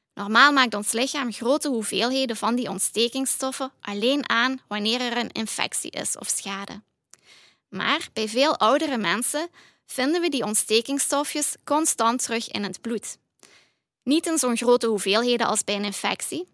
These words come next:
maar het opvallende is dat die stofjes te vinden zijn terwijl er helemaal geen infectie is. Er is constant een zwak ontstekingssignaal,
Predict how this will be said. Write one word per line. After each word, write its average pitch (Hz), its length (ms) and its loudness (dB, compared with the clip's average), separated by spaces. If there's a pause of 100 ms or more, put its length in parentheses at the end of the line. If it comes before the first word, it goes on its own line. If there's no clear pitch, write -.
(180)
maar 233 180 4
het 247 120 2
opvallende 262 520 4
is - 400 -2 (140)
dat 247 180 2
die 294 100 -2
stofjes 277 760 0
te 208 120 -10
vinden 202 320 -2
zijn 269 300 -2
terwijl 214 340 -4
er 202 80 -4
helemaal 247 400 0
geen 233 320 0
infectie 220 580 -4
is. 196 220 -8 (800)
Er 220 160 -4
is 269 300 2
constant 254 720 0
een 208 180 -6
zwak 208 420 0
ontstekingssignaal, 196 1160 -2